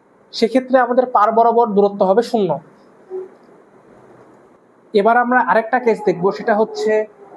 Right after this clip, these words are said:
সর্বনিম্ন সময় নদী পার। আমরা একটা জিনিস তো শিখছি যে টি সমান D by V sin alpha, তাই তো?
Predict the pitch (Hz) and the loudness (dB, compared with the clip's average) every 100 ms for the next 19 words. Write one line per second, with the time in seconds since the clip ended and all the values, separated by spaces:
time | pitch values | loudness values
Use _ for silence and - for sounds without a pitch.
0 | - - 202 226 254 254 254 254 226 233 | -18 -2 0 2 0 2 0 0 0 0
1 | 247 233 185 185 143 - - - _ - | 0 0 0 0 -4 -8 -20 -20 _ -20
2 | - _ _ _ _ _ _ _ _ 214 | -20 _ _ _ _ _ _ _ _ -2
3 | 254 277 262 - 254 262 269 254 - 254 | 0 2 0 0 0 0 0 -2 -2 -2
4 | 226 196 - 170 160 170 175 170 - - | -2 -6 -2 -4 0 0 0 -6 -20 -18
5 | - 262 269 254 - 185 175 240 294 - | -2 2 4 2 -2 0 0 0 -2 -6
6 | - _ _ _ - _ - 165 220 254 | -18 _ _ _ -20 _ -10 -2 2 2
7 | 262 262 240 170 240 240 214 175 160 160 | 2 2 0 0 -2 0 0 0 -4 -6
8 | 156 - - _ _ _ - - - - | -10 -10 -20 _ _ _ -20 -20 -20 -20
9 | - _ _ - - - _ _ _ _ | -20 _ _ -20 -20 -20 _ _ _ _
10 | _ _ _ - _ _ - - _ _ | _ _ _ -20 _ _ -20 -20 _ _
11 | _ - - _ - _ _ _ _ - | _ -20 -20 _ -20 _ _ _ _ -20
12 | _ _ _ 190 190 190 | _ _ _ -4 -2 -4